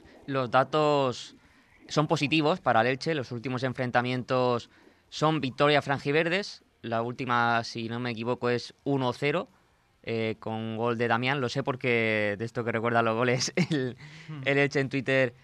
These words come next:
Speaker 1: se vio, y también dos cero la campaña anterior, o sea que es un equipo que en Vallecas al Elche se le da bastante mal, hincó la rodilla en el partido de ida, pero en la vuelta, eh, suele ganar el equipo madrileño, y hoy es un partido de esos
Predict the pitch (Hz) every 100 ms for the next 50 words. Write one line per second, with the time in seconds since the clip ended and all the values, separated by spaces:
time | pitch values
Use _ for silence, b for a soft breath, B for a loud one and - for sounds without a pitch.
0 | b - - 139 147 180 202 b b b
1 | - 143 143 135 143 160 147 147 147 156
2 | 156 147 120 113 127 123 120 131 151 160
3 | b b b b b 135 139 131 156 175
4 | 165 190 160 - 143 131 156 185 127 104
5 | - - - - 123 143 151 135 135 139
6 | 113 - 139 139 135 165 220 - - -
7 | 120 127 127 123 120 123 120 117 120 117
8 | 117 120 - 117 127 120 131 156 180 B
9 | B B B 147 147 143 143 160 180 214
10 | 214 220 - B B B 135 135 131 151
11 | 180 160 160 147 135 - 131 123 117 131
12 | 190 117 98 - 117 113 110 110 113 139
13 | 156 156 160 147 147 156 151 156 170 185
14 | -